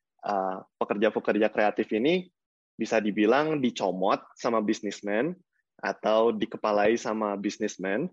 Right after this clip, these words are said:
sama pelaku bisnis, pengusaha, lalu karya-karyanya ini yang dijualin.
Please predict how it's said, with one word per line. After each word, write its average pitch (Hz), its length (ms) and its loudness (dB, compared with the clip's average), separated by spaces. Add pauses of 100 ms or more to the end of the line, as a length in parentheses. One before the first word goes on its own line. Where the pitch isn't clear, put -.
(360)
sama 101 260 -4
pelaku 104 320 0
bisnis, 113 460 0 (100)
pengusaha, 113 560 0 (640)
lalu 110 320 4
karya-karyanya 113 640 0
ini 127 140 0 (100)
yang 131 80 -2
dijualin. 117 640 2